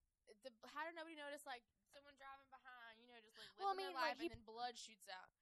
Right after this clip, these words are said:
Speaker 2: he
Speaker 1: I'd
Speaker 2: prob-
Speaker 1: have questions.
Speaker 2: he probably, like, drove on a secluded road.
Speaker 1: That's fair.
Speaker 2: Anyway, so once they were dead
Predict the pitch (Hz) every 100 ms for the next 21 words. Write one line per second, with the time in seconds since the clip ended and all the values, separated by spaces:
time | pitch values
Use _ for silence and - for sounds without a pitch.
0 | _ _ - 302 277 330 - 226 220 -
1 | 247 254 - _ - 285 - 311 339 302
2 | 285 254 - - 220 202 196 202 196 190
3 | 185 185 - - - 202 190 180 180 180
4 | 170 175 175 - _ _ 220 - - -
5 | 202 - 277 190 202 _ - - 254 240
6 | 226 220 - 233 254 247 359 403 370 226
7 | 196 185 202 214